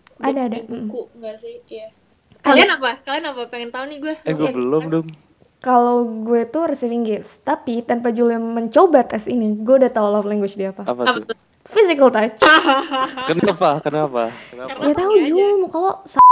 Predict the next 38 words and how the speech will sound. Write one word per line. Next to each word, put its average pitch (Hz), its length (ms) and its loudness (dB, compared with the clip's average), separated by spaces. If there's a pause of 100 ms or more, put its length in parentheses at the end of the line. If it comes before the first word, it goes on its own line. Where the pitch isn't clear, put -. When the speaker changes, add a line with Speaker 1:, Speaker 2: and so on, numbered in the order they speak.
(800)
Speaker 1:
sange. 988 240 2 (460)
Speaker 3:
<laughs> 277 340 -10
Eh, 180 100 0
ini 190 160 2
nih, 170 140 0
gue 165 140 2
tes, 165 200 0
gue 147 160 0
tes 143 140 -2
sekarang. 123 340 -10
Speaker 2:
Gue 294 200 -2
mau 349 200 -2
Milan 285 340 -6
udah 269 200 -2
bulat, 285 420 -4
lu 311 220 -6
pasti, 330 560 -8
eh, 233 260 -12
physical 254 340 -12
touch 220 220 -10
sih. - 60 -4
Speaker 1:
Pasti. 220 380 -4 (400)
Speaker 2:
Tadi 269 220 -12
lu 403 160 -2 (100)
re-, 302 260 -6
receiving 294 460 -8
gifts 277 260 -6
nih, 277 140 -8
Milan. 247 380 -10 (120)
Speaker 1:
Gue 254 220 4
receiving 262 420 -2
Speaker 2:
Hmm, 196 60 -6
Speaker 1:
gifts. 240 360 -16
Speaker 2:
kalau 214 340 -12
gue 233 200 -4 (100)
quality 233 400 -8
time. 214 280 -8
Lu, 370 180 0